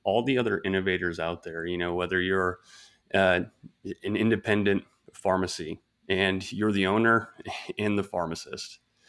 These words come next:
and you're passionate about moving this thing forward. You know, maybe you're a regional chain in your region within a grocery store and you're a clinical director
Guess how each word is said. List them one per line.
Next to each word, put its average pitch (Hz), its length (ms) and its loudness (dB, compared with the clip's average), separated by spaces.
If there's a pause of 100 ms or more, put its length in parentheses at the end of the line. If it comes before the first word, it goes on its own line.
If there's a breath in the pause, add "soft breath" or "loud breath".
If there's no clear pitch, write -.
(140 soft breath)
and 107 80 0
you're 120 120 8
passionate 95 440 4
about 87 220 0
moving 85 240 -2
this 82 160 -6
thing 80 160 -8
forward. 85 440 -10 (520 soft breath)
You - 80 4
know, 101 80 6
maybe 110 220 4
you're 101 600 4
a 98 80 2
regional 104 440 2
chain 92 480 0 (200)
in 98 100 -2
your 92 140 2
region 92 440 -2
within 90 200 -6
a 92 60 -2
grocery 92 320 -4
store 90 260 -6
and 87 80 -4
you're 90 120 -2
a 90 40 -6
clinical 95 360 -2
director - 560 -8